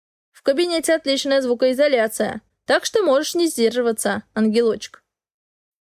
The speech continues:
На меня снова опускается его ладонь, а кожа полыхает от боли.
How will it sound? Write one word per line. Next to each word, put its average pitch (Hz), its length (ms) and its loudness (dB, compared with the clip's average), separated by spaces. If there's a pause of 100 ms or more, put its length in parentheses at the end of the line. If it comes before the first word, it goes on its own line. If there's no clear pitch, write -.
(500)
На 226 80 2
меня 226 260 4
снова 240 300 0
опускается 233 560 0
его 233 220 2
ладонь, 233 420 2 (380)
а 254 120 -2
кожа 262 340 0
полыхает 247 540 2
от 269 120 2
боли. 269 440 0